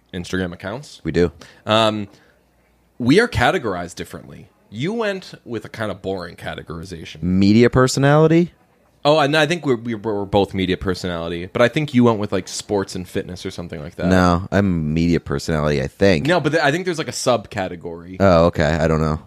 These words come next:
Speaker 1: Uh, but you can only choose one, and I chose, uh, I just chose, like, creator.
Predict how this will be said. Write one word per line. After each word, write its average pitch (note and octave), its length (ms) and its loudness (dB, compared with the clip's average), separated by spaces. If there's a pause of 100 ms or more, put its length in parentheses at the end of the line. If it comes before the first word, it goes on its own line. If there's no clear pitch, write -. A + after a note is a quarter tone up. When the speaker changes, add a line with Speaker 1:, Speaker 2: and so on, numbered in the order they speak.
(200)
Speaker 1:
Uh, A#2 180 0
but C#3 140 0
you D#3+ 60 -4
can E3+ 120 -4
only E3 180 -2
choose C#3 280 -4
one, G2 480 -8 (300)
and A2 100 -4
I A#2+ 80 -2
chose, G#2 520 -8
uh, F#2 120 -8
I G2 80 -8
just G#2 180 -16
chose, G2+ 240 -8
like, F#2 120 -16
creator. F2 600 -12